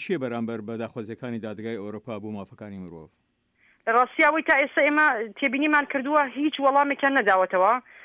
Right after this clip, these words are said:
Speaker 2: ئێ، و خۆتان دەزانن کە لە قۆناغی ڕابردوودا ئەو داوایانە کە وەختێ دەکرا، ئێ، زیاتر دۆزەکان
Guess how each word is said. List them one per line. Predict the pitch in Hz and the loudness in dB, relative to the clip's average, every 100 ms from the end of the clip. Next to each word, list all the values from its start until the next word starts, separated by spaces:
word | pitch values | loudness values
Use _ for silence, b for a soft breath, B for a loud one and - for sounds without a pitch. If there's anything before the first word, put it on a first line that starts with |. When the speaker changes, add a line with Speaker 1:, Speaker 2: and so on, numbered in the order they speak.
| B B B - | B B B -2
Speaker 2:
ئێ، | 208 214 208 214 | 2 4 4 4
و | 226 220 - 202 - | 4 4 2 -2 0
خۆتان | 277 269 254 | 2 2 2
دەزانن | 262 269 294 247 | 2 2 2 0
کە | 226 | 0
لە | 214 | 0
قۆناغی | 233 262 247 254 | 2 0 2 2
ڕابردوودا | 247 247 269 262 240 | 2 2 0 2 4
ئەو | 254 | 4
داوایانە | 254 240 240 240 233 | 4 4 4 2 2
کە | 233 | 2
وەختێ | 226 - 233 | 2 0 0
دەکرا، | 233 - 285 269 B B B B - | 0 4 4 4 B B B B -2
ئێ، | 214 214 214 208 - 196 220 202 | 2 4 4 2 -4 -10 -8 0
زیاتر | 240 277 226 220 | 0 0 -2 2
دۆزەکان | 247 226 233 269 | 2 2 2 0